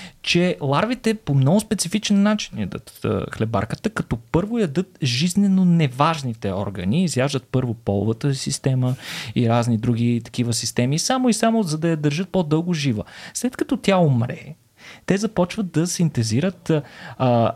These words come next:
антисептични вещества, с които намаляват скоростта на разпад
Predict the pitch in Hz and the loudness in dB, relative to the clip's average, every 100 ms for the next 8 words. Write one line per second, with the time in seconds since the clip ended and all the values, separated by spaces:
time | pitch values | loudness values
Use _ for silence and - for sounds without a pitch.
0 | - 147 175 185 151 - 165 - 185 143 | 0 0 2 -2 -2 -2 -2 0 2 2
1 | 120 - - 151 170 - - 151 - 175 | -2 -6 -2 0 0 -4 0 0 0 0
2 | 156 131 120 117 143 156 - 139 123 - | 2 4 4 4 4 2 -2 -2 0 0
3 | 151 143 127 123 - 117 110 - _ 123 | 0 2 0 -2 -2 -4 -4 -8 _ 0